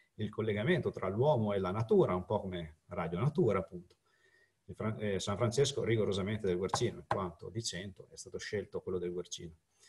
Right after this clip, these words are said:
E invece sulla destra si trova un'immagine New Age, che comunque anche il discorso New Age riguarda sempre il contatto dell'uomo con queste forze un po' trascendentali della natura.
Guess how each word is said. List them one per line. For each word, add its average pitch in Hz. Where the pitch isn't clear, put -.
E 214
invece -
sulla 196
destra 151
si 208
trova -
un'immagine 117
New 175
Age, 90
che 139
comunque 147
anche 107
il 92
discorso 123
New 165
Age 107
riguarda 107
sempre 104
il 92
contatto 104
dell'uomo 107
con 107
queste 113
forze 107
un 92
po' 101
trascendentali 90
della 90
natura. 82